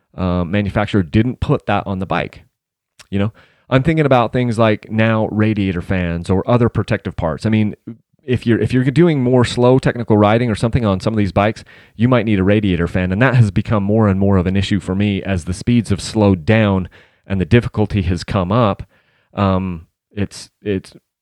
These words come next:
to the point now where I need a radiator fan so I don't have to stop and let the bike cool down. Protection parts, a lot of these bikes, they're making 'em as light as they possibly can, and so they don't come with some of the protective parts that they probably should have.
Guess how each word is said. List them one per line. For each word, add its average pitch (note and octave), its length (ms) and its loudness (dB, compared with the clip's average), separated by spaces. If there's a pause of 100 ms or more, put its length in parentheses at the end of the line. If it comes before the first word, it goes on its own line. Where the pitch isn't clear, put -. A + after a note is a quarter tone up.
(180)
to A#2+ 100 -2
the F2+ 60 -2
point G#2 260 -2
now G#2+ 240 0
where F#2 220 2
I F#2 120 0
need G#2 180 0
a F#2 40 2
radiator G#2+ 420 2
fan F#2+ 200 -4
so A2 140 2
I G#2 40 6
don't G#2+ 180 2
have G#2+ 200 -4
to F#2 80 -6
stop G#2 340 0
and G2 100 -4
let F#2 120 -4
the F#2 80 -10
bike F2 220 -4
cool A#2+ 260 0
down. F#2+ 400 -2 (500)
Protection C3+ 480 0
parts, A#2 440 2 (360)
a - 140 -4
lot C3 200 4
of C3 60 4
these A2+ 140 4
bikes, A2+ 340 0
they're G#2+ 180 4
making A2 400 0
'em G2 140 -2
as G2 200 -4
light A#2 260 0
as A2 100 0
they A2 80 2
possibly G2 500 -2
can, A2+ 400 -2
and G2 180 -6
so G2 300 4
they G2 240 0
don't G#2 280 0
come G2 260 -2
with F#2+ 160 -2
some G2+ 180 -2
of F#2 80 -4
the - 60 -10
protective F#2+ 440 -4
parts F#2 300 -2
that - 180 -4
they F#2 160 -2
probably F#2+ 500 0
should - 280 0
have. D#2+ 380 -4